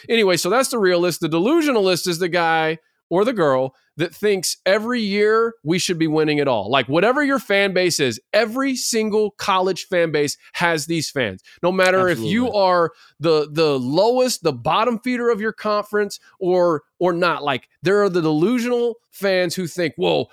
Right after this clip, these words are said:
Speaker 1: we should be recruiting better, or we should be doing this. We should compete every year," because at some point in time, every college football program somewhere in the history books had some success. Like, had some significant success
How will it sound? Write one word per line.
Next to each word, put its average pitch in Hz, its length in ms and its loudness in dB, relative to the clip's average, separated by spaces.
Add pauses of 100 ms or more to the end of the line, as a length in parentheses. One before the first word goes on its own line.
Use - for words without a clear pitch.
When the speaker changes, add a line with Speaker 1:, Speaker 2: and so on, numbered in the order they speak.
(140)
Speaker 1:
we 226 160 2
should 202 160 -2
be 202 100 0
recruiting 190 440 -2
better, 156 180 0
or 147 60 2
we 226 120 2
should 208 160 -4
be 196 120 -4
doing 190 180 2
this. 156 160 0
We 240 140 0
should - 160 -4
compete 196 340 -4
every 220 320 -2
year," 202 240 2
because 170 400 -2
at 180 100 -4
some 330 400 -2
point 302 360 -2
in 190 60 -6
time, 240 520 -2 (300)
every 240 340 0
college 233 500 -2
football 214 480 0
program 214 680 0 (220)
somewhere 262 600 0
in 247 160 2
the 214 100 2
history 220 440 -2
books 226 420 -2 (300)
had 202 500 0 (140)
some 156 240 -4
success. - 800 -6 (220)
Like, 156 260 -2 (140)
had 190 240 0
some 196 180 -4
significant 180 800 -4
success - 580 -10